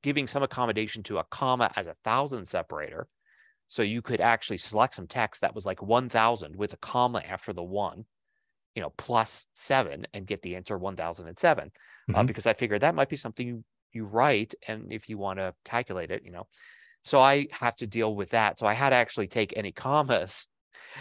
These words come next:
Speaker 1: convert them to something else, then convert the periods, uh, the, the other, I don't know. I had to do a, multiple conversions to get everything to work right,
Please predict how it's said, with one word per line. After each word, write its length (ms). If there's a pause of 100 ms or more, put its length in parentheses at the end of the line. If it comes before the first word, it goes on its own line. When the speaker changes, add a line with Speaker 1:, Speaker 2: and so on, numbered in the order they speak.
Speaker 1:
convert 300
them 120
to 60
something 340
else, 360
then 180
convert 320
the 80
periods, 560 (240)
uh, 60
the, 180 (340)
the 100
other, 280
I 160
don't 120
know. 60
I 140
had 60
to 80
do 160
a, 160
multiple 400
conversions 560 (300)
to 60
get 140
everything 400
to 80
work 240
right, 240